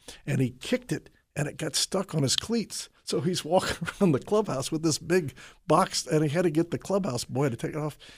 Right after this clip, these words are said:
And he said later, he says, "You know, I did all this," and it took him a long time till he was in, in the nineteen sixties when he was in his mid-thirties that he, you know, to curb his temper, keep his focus,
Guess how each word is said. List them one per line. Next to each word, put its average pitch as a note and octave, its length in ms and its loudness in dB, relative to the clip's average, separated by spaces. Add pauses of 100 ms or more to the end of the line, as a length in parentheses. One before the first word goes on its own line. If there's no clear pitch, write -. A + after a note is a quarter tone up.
(120)
And F#3 60 4
he - 20 8
said F3 180 6
later, F3+ 200 6
he C#3+ 60 6
says, D3 240 2
"You D#3+ 60 0
know, D3+ 240 -2
I D3 120 0
did G3+ 160 4
all F3+ 100 0
this," D#3+ 240 2 (500)
and C3+ 120 4
it - 80 -4
took G3 180 2
him E3 100 4
a C#3+ 40 4
long B2+ 340 2
time G#2 440 0 (920)
till A#2+ 220 4
he B2+ 140 2
was A2 280 0 (120)
in, C3 180 2
in A#2 480 0
the G#2 200 -2
nineteen A#2 320 0
sixties B2+ 460 -2
when A2+ 100 0
he G#2+ 60 0
was G#2+ 160 -4
in A#2 80 0
his G#2 160 -2
mid-thirties B2+ 580 -2
that A2 120 -4
he, A2+ 40 -2
you A2 140 -6 (260)
know, G#2 160 -2 (200)
to A#2 160 -4 (360)
curb E3+ 300 2
his F3 120 2
temper, A2+ 460 -4 (460)
keep C#3+ 220 2
his E3+ 120 4
focus, A#2+ 580 -4